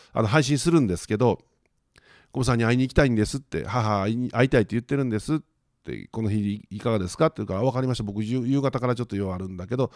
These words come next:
そこまで時間、あの、取りますんで」って言って、で、まあ、朝刊チェックやってる間に来てくれはって、で、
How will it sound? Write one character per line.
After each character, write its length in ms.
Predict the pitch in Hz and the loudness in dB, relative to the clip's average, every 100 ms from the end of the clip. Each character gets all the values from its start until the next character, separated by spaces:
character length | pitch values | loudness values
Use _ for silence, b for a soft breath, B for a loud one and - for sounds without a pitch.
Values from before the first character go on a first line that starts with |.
| B - | B -8
そ 120 | 107 | -4
こ 60 | |
ま 100 | 110 | -2
で 80 | 87 | -4
時 120 | 85 | -6
間、 280 | 92 85 64 - - | -8 -10 -10 -16 -14
あ 80 | |
の、 180 | 85 71 | -12 -10
取 180 | - 87 | -8 -6
り 40 | |
ま 80 | 87 | -6
す 100 | - | -8
ん 120 | 90 | -8
で」 160 | 104 147 | -2 -2
っ 20 | |
て 60 | - - | -2 -2
言 120 | 175 | -2
っ 20 | |
て、 260 | 165 165 - b b b b | 4 2 2 b b b b
で、 100 | 208 | 4
ま 80 | 180 | 6
あ、 40 | 123 | 6
朝 120 | 110 | 4
刊 140 | 101 | 2
チ 80 | 90 | 0
ェ 20 | |
ッ 40 | - | -2
ク 80 | |
や 80 | 92 | -4
っ 20 | |
て 100 | 90 | -2
る 100 | 104 | 0
間 100 | 117 | 0
に 220 | 143 117 - | -2 -6 -10
来 120 | - - | -14 -4
て 160 | 87 | -4
く 140 | - - | -2 -4
れ 80 | |
は 120 | 87 90 | -2 -4
っ 80 | - _ | -6 _
て、 220 | 90 80 - _ _ 196 | -4 -4 -8 _ _ -8
で、 260 | 180 - | -6 -6